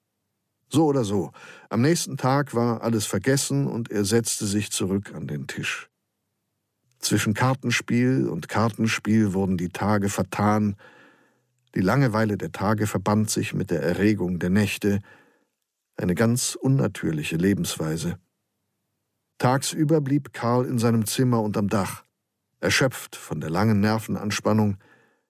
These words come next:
Er dünstete Alkohol aus und verbat sich mit Hinweis auf seine schlechte Gesundheit unnötige Störungen, was Geronimo ignorierte.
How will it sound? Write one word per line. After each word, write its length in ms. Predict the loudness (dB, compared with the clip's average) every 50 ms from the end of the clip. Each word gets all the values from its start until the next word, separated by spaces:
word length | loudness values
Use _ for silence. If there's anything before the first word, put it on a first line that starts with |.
| _
Er 260 | 0 2 2 2 2 2
dünstete 640 | 0 0 0 2 0 -2 -2 -4 -4 -4 -4 -2
Alkohol 560 | 0 0 0 0 0 0 0 2 4 2 2 2
aus 400 | 2 2 2 2 2 0 -2 -4
und 120 | -6 -6
verbat 480 | -6 -6 -4 -2 0 2 2 2 0 -2
sich 220 | -4 -4 -2 -2
mit 140 | -2 -2 0
Hinweis 500 | 0 0 0 2 2 2 2 0 0 -2
auf 140 | -4 -4 -2
seine 240 | -2 0 0 0
schlechte 360 | 0 0 0 0 -2 -2 -2 -2
Gesundheit 600 | -2 0 0 0 0 0 2 2 2 2 2 -2 -8 -20 -20 -20 -20 -20 _ _ _ 0
unnötige 640 | 2 2 4 4 2 2 2 0 -2 -4 -4 -2
Störungen, 760 | -4 -2 0 2 4 4 4 2 2 0 -2 -2 -4 -6 -10 _ _ _ _ _ _ _ _ _ _ _ _ _
was 300 | -4 -4 -2 -4 -4 -6 -4 0
Geronimo 600 | 2 4 4 4 4 2 2 0 0 -2 -2 -2
ignorierte. 640 | -4 -2 -2 0 0 2 2 2 0 0 -4 -10